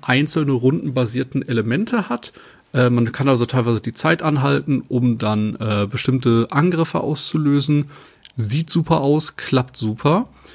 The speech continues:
Meine ganz, ganz, ganz große Sorge ist aber einfach nur, ich weiß nicht, wo sie den Cut machen. Also das Ding kommt halt als Vollpreistitel Anfang nächsten Jahres.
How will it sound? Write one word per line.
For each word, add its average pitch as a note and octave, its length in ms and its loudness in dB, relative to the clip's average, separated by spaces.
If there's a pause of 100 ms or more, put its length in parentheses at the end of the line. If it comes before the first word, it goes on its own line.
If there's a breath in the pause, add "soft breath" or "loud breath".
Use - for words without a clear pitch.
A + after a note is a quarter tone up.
(380 loud breath)
Meine B2+ 240 2
ganz, - 460 0
ganz, F#3 320 0
ganz D#3 320 -2
große D3 400 -2
Sorge C#3+ 400 -2
ist C3+ 160 -2
aber A#2 180 0
einfach D3 360 -2
nur, D#3+ 380 4 (760 soft breath)
ich - 200 -8
weiß D3 320 2
nicht, D#3 320 -4 (100)
wo C3 440 0
sie C3 180 0
den A#2 300 -2
Cut - 340 -4
machen. G#2+ 320 -4
Also A2+ 160 2
das A#2+ 220 -2
Ding E3 180 4
kommt C#3 260 0
halt A#2+ 200 2
als G#2 160 -2
Vollpreistitel F#3 960 -2
Anfang C3+ 420 0
nächsten A2+ 300 -2
Jahres. E3 500 0